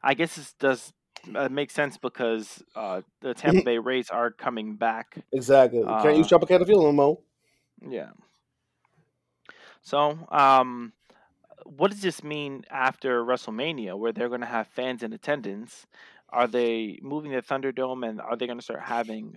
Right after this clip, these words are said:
Speaker 1: fans in attendance at the Yuengling Stadium?
Speaker 2: Mm, I wouldn't be
Speaker 1: Center,
Speaker 2: surprised.
Speaker 1: excuse me, yeah, Yuengling Center.
Speaker 2: I wouldn't be surprised if they start doing select seating.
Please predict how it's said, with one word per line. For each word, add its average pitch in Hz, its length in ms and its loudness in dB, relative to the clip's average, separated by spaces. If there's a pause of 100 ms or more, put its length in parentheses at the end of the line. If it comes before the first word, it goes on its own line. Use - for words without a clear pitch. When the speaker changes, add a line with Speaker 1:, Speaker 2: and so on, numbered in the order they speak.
(120)
Speaker 1:
fans 147 600 -6 (320)
in 139 140 -8
attendance 110 540 -8
at 107 160 -10
the 110 80 -12
Yuengling 104 380 -10
Stadium? - 540 -18 (680)
Speaker 2:
Mm, 139 480 -4
I - 60 2
wouldn't 233 180 8
be 175 60 8
Speaker 1:
Center, 156 180 8
Speaker 2:
surprised. 110 160 2
Speaker 1:
excuse 135 260 -12
me, 104 300 -12
yeah, 135 160 -6 (200)
Yuengling 120 460 -10
Center. - 380 -14 (560)
Speaker 2:
I - 80 8
wouldn't 165 240 8
be 143 80 6
surprised 123 320 4
if 117 40 -4
they 123 80 2
start 123 220 2
doing 123 180 2
select 113 340 -2
seating. 107 320 -6